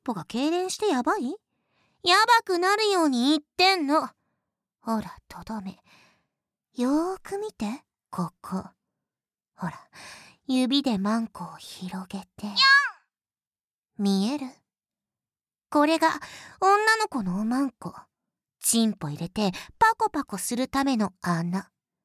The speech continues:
Speaker 1: きなだけ見ていいから、今日だけのサービス。だから、わかるよな？私にここまでさせて出さないとか、許されないか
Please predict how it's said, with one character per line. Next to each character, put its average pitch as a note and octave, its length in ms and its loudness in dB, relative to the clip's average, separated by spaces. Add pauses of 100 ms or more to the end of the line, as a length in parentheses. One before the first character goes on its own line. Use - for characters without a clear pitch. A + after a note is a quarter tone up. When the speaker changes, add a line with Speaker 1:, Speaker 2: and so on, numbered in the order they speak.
(840)
Speaker 1:
き D#4 140 0
な D#4+ 120 6
だ D4+ 120 4
け D4 160 2
見 D4+ 160 2
て C4+ 80 2
い B3+ 240 2
い C#4+ 40 -2
か F#3+ 140 -6
ら、 - 300 -12 (320)
今 G#3+ 240 4
日 A#3 60 2
だ F3 100 -4
け D3+ 100 -12
の C#3 100 -8
サ A#3+ 300 4
ー A#3 40 0
ビ F3 100 -6
ス。 - 280 -4 (760)
だ E3 200 0
か - 140 -12
ら、 - 260 -14 (640)
わ E4 120 4
か - 20 2 (240)
る C#4 100 2
よ G#3+ 40 -4
な？ A#3+ 240 -6 (920)
私 C4+ 520 0
に C4+ 100 -2
こ - 160 -6
こ - 180 0
ま C#4+ 140 2
で F#3+ 120 -6
さ - 140 -4
せ F3+ 140 -4
て F3+ 140 -4
出 F3+ 140 0
さ B3 160 0
な A3 120 0
い F3+ 80 -2
と D#3+ 100 -12
か、 - 220 -16 (300)
許 D4 240 8 (100)
さ G#4+ 200 0
れ G#4 120 0
な A#3 160 -2
い D#3+ 60 -10
か - 180 -18